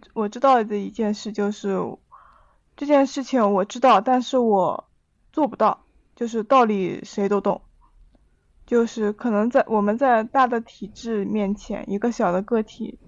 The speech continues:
真的改变不了什么。但也可能是我们的坚持的事情，到我们死之后才会实现。所以，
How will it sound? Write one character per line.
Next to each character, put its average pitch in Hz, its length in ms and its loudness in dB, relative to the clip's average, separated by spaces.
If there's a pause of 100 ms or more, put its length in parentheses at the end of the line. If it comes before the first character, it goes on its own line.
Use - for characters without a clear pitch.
真 247 200 0
的 254 80 2
改 214 180 0
变 214 240 2
不 214 60 0
了 196 200 2
什 - 140 -14
么。 - 80 -16 (1120)
但 226 460 2
也 233 180 4
可 277 140 2
能 226 220 4
是 233 200 2
我 214 160 4
们 196 200 0
的 202 120 -2
坚 262 380 -2
持 - 140 -16
的 202 120 -4
事 214 180 -12
情， - 300 -8 (460)
到 240 160 6
我 214 60 4
们 202 160 2
死 196 260 -6
之 240 180 -2
后 254 220 2
才 208 180 -6
会 196 460 0
实 - 260 -12
现。 208 280 -6 (720)
所 247 220 2
以， 233 360 2